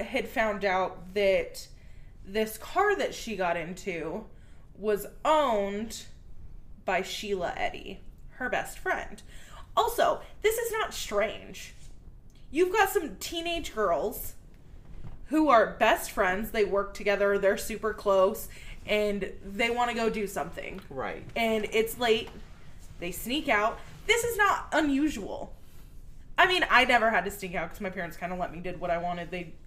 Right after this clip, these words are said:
Speaker 1: I was just open about it.
Speaker 2: I never sneaked out 'cause I was a goody two-shoes,
Speaker 1: I just
Speaker 2: but
Speaker 1: never, I
Speaker 2: <laughs>
Speaker 1: never had to sneak
Speaker 2: Yeah.
Speaker 1: out. You know what I mean?
Speaker 2: And I have to say, I never really did. I, like, my parents were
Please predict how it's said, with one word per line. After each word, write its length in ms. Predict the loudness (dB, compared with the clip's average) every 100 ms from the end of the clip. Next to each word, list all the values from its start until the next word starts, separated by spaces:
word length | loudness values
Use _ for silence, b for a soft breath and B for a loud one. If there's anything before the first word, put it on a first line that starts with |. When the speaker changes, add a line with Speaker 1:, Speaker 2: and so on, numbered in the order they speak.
| -6
Speaker 1:
I 120 | -4
was 180 | -4 -10
just 160 | -10
open 320 | -8 -6 -8 -8
about 280 | -6 -6 -4
it. 120 | 0
Speaker 2:
I 100 | 2
never 200 | 2 0
sneaked 380 | -4 -6 -4 0
out 160 | 0
'cause 120 | -2 -6
I 80 | -6
was 100 | -6
a 20 |
goody 240 | -6 -6
two-shoes, 400 | -8 -12 -8 0
Speaker 1:
I 120 | 2
just 160 | 2 2
Speaker 2:
but 80 | 4
Speaker 1:
never, 280 | 4 4 4
I 160 | 4 6
Speaker 2:
<laughs> 0 |
Speaker 1:
never 300 | 6 6 4
had 420 | 4 4 4 2
to 100 | -6
sneak 220 | -6 -2 -2
Speaker 2:
Yeah. 120 | -2 -4
Speaker 1:
out. 140 | -8 -14 B B B
You 100 | -4
know 80 | -2
what 100 | 0
I 60 | -2
mean? 160 | 0
Speaker 2:
And 80 | 6
I 80 | 6
have 100 | 6
to 80 | 0
say, 140 | 2
I 80 | 4
never 300 | 4 2 2
really 260 | 0 2 2
did. 160 | 2 2
I, 160 | 2
like, 260 | 4 2 0 B B B
my 140 | 4 4
parents 640 | 4 4 4 4 2 -6 B B B B
were 720 | 0 6 8 8 8 4 0